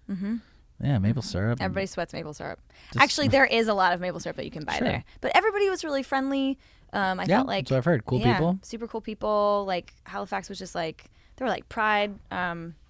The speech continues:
Speaker 1: signs everywhere,
Speaker 2: Love
Speaker 1: and
Speaker 2: that.
Speaker 1: I just, and they had good food and good beer and good people and, like, cool museums, and there was just, like, a lot to do.
Speaker 2: Yeah.
Speaker 1: Good outdoor stuff, lots of outdoor stuff.
Speaker 2: Sweet.
Speaker 1: Yeah.
Speaker 2: I love that.
Speaker 1: Mm-hmm. Done.
Speaker 2: I wanna go.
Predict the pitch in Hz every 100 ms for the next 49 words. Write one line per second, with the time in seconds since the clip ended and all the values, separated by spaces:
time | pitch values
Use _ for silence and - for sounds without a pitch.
0 | - - - - - - - 208 196 196
1 | - 196 202 202 190 190 185 - - 127
2 | 127 92 - - 180 170 185 180 175 160
3 | - 262 240 202 160 - 233 233 226 202
4 | 175 - 165 - 220 208 196 185 165 160
5 | - - - 196 175 170 220 208 202 175
6 | 156 147 180 202 262 262 - - - 165
7 | 180 214 151 - 117 123 95 98 - -
8 | - - 226 185 170 175 208 - 226 220
9 | - 190 - 98 - - - - - -
10 | - 156 110 - - - 160 - 117 135
11 | 143 90 90 190 196 214 - - - _
12 | _ - - 208 175 123 135